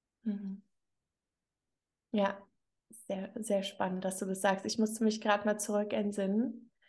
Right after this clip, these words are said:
wie ich vor ein paar Jahren, ähm, das erste Mal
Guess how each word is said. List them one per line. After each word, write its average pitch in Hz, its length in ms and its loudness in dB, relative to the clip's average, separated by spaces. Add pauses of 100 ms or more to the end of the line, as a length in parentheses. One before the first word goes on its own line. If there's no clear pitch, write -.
(340)
wie 214 300 2
ich - 260 2
vor 202 200 6
ein 196 200 2
paar 208 240 0
Jahren, 214 720 6
ähm, 208 360 4
das 214 160 -2
erste 214 380 4
Mal 214 400 4